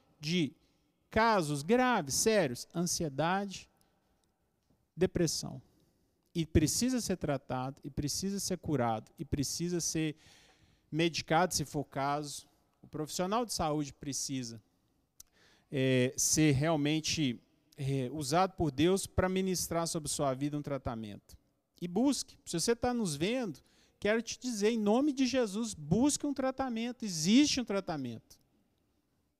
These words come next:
E o que a palavra do Senhor nos diz é a orientação espiritual. Lancem sobre ele toda a sua ansiedade, porque ele tem cuidado de vocês.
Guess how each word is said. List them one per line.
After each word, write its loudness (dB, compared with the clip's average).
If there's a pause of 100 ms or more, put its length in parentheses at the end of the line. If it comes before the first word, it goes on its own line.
(1500)
E 4
o 0
que 4
a 4
palavra 4
do 0
Senhor 2
nos -2
diz 0
é 2
a 4
orientação 2
espiritual. 2
Lancem 4
sobre 2
ele 2
toda 0
a 0
sua -4
ansiedade, -6 (880)
porque 2
ele 10
tem 0
cuidado 2
de -6
vocês. -2